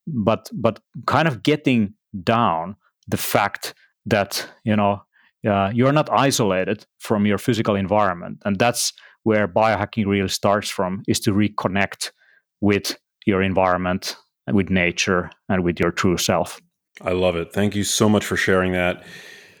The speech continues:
Speaker 2: Yeah, couldn't agree more. This was an amazing chat. And to all you guys out there listening in podcast land, please take a moment to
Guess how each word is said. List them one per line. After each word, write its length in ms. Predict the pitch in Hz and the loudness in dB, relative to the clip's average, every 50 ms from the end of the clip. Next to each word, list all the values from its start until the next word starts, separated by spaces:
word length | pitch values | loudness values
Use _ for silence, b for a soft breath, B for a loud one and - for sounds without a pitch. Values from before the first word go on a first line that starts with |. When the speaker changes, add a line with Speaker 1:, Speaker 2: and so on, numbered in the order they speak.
| B - | B -4
Speaker 2:
Yeah, 320 | 135 120 127 143 135 110 | 2 4 4 4 4 2
couldn't 240 | - - - 131 127 | 0 -4 -2 0 0
agree 160 | 135 113 120 | 2 4 4
more. 240 | 117 117 127 127 107 | 4 4 4 4 4
This 160 | 92 104 98 | 2 2 0
was 240 | 113 104 101 98 95 | 0 -2 -2 -4 -6
an 160 | - - 107 | -6 -4 -2
amazing 360 | 101 101 104 104 101 98 104 92 | 0 0 2 2 2 0 -2 -2
chat. 420 | - - 101 95 101 104 104 - - | -2 0 2 2 2 2 0 -2 -4
And 280 | 101 98 98 98 98 - | -4 -2 -2 -2 -4 -4
to 80 | - | -4
all 160 | - 120 131 135 | 0 2 4 4
you 80 | 135 | 4
guys 200 | 123 127 120 110 | 4 4 4 4
out 120 | 117 113 101 | 2 2 2
there 140 | 110 107 | 2 2
listening 480 | 107 107 101 - - 107 104 101 98 98 | 2 2 0 0 -2 -2 0 0 -2 -2
in 440 | - - 95 92 92 92 92 87 - _ | -4 -4 -4 -4 -2 -4 -6 -6 -10 _
podcast 520 | - - 101 101 98 - 98 95 92 - | -4 -2 -2 -2 -2 -2 -2 -2 -2 -4
land, 300 | - 95 95 95 95 90 | -4 -4 -2 -2 -4 -4
please 180 | - - 123 110 | -4 -6 -4 -2
take 140 | - 135 120 | -2 -2 0
a 40 | 113 | 0
moment 260 | 113 107 107 104 104 | 0 0 -2 -4 -4
to 280 | - - 98 92 87 | -6 -4 -4 -4 -4